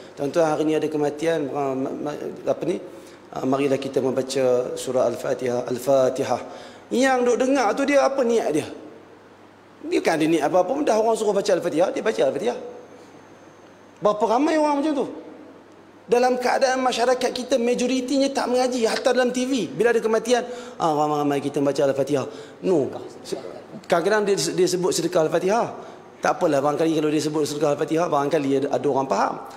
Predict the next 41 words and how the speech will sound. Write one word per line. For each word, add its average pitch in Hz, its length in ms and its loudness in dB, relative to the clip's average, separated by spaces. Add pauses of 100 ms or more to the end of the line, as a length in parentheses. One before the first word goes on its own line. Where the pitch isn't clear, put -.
(160)
Tapi - 240 -2
tetap - 320 0
ada 214 160 0
orang 254 160 2
tak - 160 0
faham. 247 280 0 (440)
"Sedekah 120 400 -4
Al-Fatihah, 139 300 -2 (100)
sedekah - 320 -8
macam - 160 -6
mana?" 185 160 -2
dia 175 160 -4
kata. - 80 -8 (400)
Yang 143 80 2
dia 135 160 4
tahu 139 160 4
sedekah 139 320 0
ni 151 80 2
duit 151 240 0
je. 214 160 2 (1120)
Masyarakat 269 480 2
kita 294 240 0
majoriti 277 400 2
tak, - 320 -4
tak - 80 2
mengaji, 269 400 0
dia 269 80 0
tak - 160 0
tahu 285 160 2
apa. 269 160 2 (1900)
Lalu 254 280 2 (120)
kita - 160 2
buat 214 320 2
satu 208 240 -2
perkara 208 480 0
yang 202 120 0
Nabi 202 200 -2
tak 196 200 -2
pernah 190 280 0
ajar, 110 320 0
lalu 101 480 -2